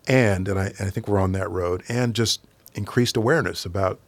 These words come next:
cyber threats and about how to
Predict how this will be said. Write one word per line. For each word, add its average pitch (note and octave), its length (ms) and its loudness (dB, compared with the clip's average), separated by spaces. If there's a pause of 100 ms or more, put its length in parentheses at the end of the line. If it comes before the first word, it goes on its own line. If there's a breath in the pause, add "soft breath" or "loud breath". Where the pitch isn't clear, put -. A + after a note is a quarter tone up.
(300)
cyber G2+ 320 -2
threats - 520 -6 (140)
and G2 120 -8
about G2+ 400 -2 (680 loud breath)
how G#2 180 -2
to G2 260 0